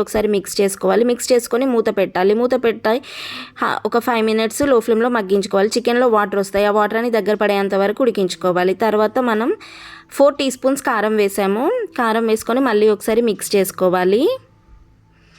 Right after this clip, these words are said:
మిక్స్ చేసుకొని మూత పెట్టి మళ్ళీ ఒక ఫైవ్ మినిట్స్ లో ఫ్లేమ్లో మగ్గించుకోవాలి, కారం పచ్చివాసన పోయేంత వరకు. తర్వాత టమాటా వేసింది.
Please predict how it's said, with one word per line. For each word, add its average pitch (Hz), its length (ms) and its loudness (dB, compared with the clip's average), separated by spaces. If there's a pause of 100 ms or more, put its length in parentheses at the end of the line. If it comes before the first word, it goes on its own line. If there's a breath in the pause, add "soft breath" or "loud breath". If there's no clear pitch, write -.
(320 soft breath)
మిక్స్ 254 220 -2
చేసుకొని 269 380 2
మూత 247 180 0 (100)
పెట్టి 240 240 0 (100)
మళ్ళీ 226 240 0
ఒక 226 200 0
ఫైవ్ 220 220 0
మినిట్స్ 214 280 -2
లో 240 40 4 (120)
ఫ్లేమ్లో 220 320 2
మగ్గించుకోవాలి, 196 640 0
కారం 208 280 -2
పచ్చివాసన 202 500 -4
పోయేంత 185 420 0 (100)
వరకు. 175 320 0 (640 loud breath)
తర్వాత 240 260 0 (100)
టమాటా 214 400 -2
వేసింది. 196 460 0